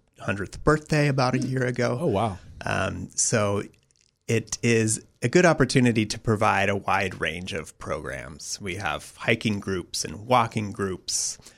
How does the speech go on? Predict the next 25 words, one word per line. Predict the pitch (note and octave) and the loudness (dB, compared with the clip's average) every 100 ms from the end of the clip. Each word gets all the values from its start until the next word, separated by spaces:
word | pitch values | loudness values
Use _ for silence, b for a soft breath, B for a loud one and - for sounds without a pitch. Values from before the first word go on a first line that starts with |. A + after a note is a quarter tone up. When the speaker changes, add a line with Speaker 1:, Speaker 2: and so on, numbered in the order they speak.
| B | B
Speaker 1:
exercise | - C3 C3 - G#2+ F2+ F2 | -2 0 0 2 2 0 -2
classes, | - F#2 F#2 - F#2 F2 - - - | 0 0 0 -4 -6 -4 -6 -6 -10
yoga, | A2+ G#2 G#2 G2+ G2 F#2 G2+ _ | -4 -2 -2 -4 -6 -8 -12 _
tai | - A#2+ G#2 | -4 -2 -2
chi, | - G#2 G2+ F#2+ F#2+ b b b - | -2 -4 -4 -6 -12 b b b -10
discussion | - - C3+ A2+ A#2+ A2 | -2 2 2 2 2 2
groups. | A2 G#2 G2 - - - B B B | 2 0 -2 -2 -2 -6 B B B
And | - G2+ G2+ G2+ | -4 -2 0 0
I | |
think | G#2 D#3 | 2 2
one | E3 E3 | 4 4
of | |
the | B2+ | 4
good | A#2+ A#2+ - | 4 4 4
things | A2 G#2 | 2 2
about | G2+ G2 G2 | 2 2 2
this | G#2+ G2+ G#2+ | -2 -2 -2
is | G2+ A2 | -2 -2
that | G2+ - b b b b _ - | -2 -2 b b b b _ -4
it | G#2+ | 2
allows | A#2 C3 C#3 | 4 6 4
people | - C3+ B2+ | 2 2 2
to | G#2+ | 0
participate | - - G#2 A2 - - G2+ | 0 0 0 -2 -2 -2 -2
in | F#2+ F#2+ G2 | -2 -4 -8